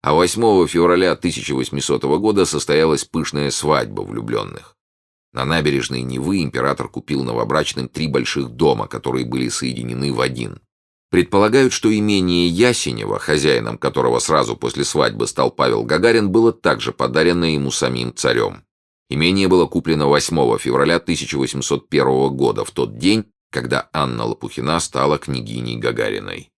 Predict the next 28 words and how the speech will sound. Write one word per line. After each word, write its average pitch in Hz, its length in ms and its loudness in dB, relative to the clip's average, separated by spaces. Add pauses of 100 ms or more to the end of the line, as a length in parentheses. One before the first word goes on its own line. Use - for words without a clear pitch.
(640)
Рыцарство 104 640 4
было 98 240 4
присуще 87 560 0
российскому 60 560 -2
царю, 57 400 -6 (220)
однако 71 340 -4
никто 82 300 -2
не 87 140 0
ожидал, 73 440 0
что - 180 -6
его 62 220 0
великодушие 71 800 0
будет 60 440 -6
столь 62 320 -2
велико. 55 580 -8 (300)
Самодур 62 800 -2
и 76 100 -8
титан, 92 480 -2
как - 220 -6
нередко 65 400 -2
называют 58 520 -2
Павла 55 320 0
Первого, 53 640 -4 (300)
был 80 180 2
настоящим 76 560 0
кавалером, 60 600 -2 (300)
умевшим 69 520 -2
любить 67 480 -4